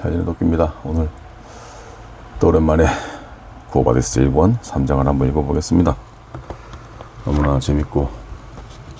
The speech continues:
감명 있는 소설 구어바디스. 주여, 어디로 가시나이까? 구어바디스 도미네, 한번 읽어보죠.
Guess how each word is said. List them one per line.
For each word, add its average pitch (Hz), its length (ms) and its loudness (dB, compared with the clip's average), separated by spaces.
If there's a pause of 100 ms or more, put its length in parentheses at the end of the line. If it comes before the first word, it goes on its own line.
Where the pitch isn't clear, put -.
(460)
감명 76 280 4
있는 73 220 2
소설 92 380 2 (480)
구어바디스. - 920 0 (2750)
주여, 67 540 -2
어디로 85 240 6
가시나이까? 80 640 0 (1120)
구어바디스 69 540 4
도미네, 64 400 -2
한번 64 260 2
읽어보죠. 71 480 4